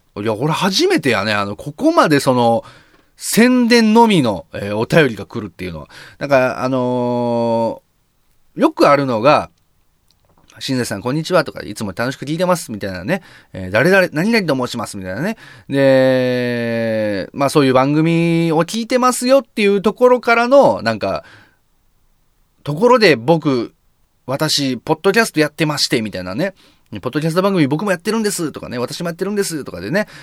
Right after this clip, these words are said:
「何々という番組です」とかでね、「よかったらぜひとも聞いてみてください」みたいな感じで、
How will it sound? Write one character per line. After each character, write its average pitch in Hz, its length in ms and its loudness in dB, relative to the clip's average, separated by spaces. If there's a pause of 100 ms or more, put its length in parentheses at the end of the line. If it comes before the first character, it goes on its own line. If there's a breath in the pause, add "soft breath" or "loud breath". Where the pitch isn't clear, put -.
(160 loud breath)
「何 139 180 0
々 175 140 -4
と 151 60 -4
い - 20 0
う - 20 -2
番 147 140 -6
組 175 160 -4
で 180 100 0
す」 151 140 -12
と - 80 -20
か - 80 -16
で 85 100 -12
ね、 156 160 -6 (300 loud breath)
「よ 123 140 0
か 156 100 -2
っ - 20 -14
た 131 100 -2
ら 123 100 0
ぜ 160 80 0
ひ 185 60 -2
と 220 100 2
も 160 200 4 (480 loud breath)
聞 156 140 -4
い - 20 -2
て 202 100 -2
み 202 60 -4
て 233 80 -2
く 220 60 -6
だ 202 100 -4
さ 226 160 -2
い」 208 80 0
み 147 60 -2
た 127 80 -2
い - 20 0
な 107 60 -2
感 113 140 -2
じ 110 80 -10
で、 110 300 -2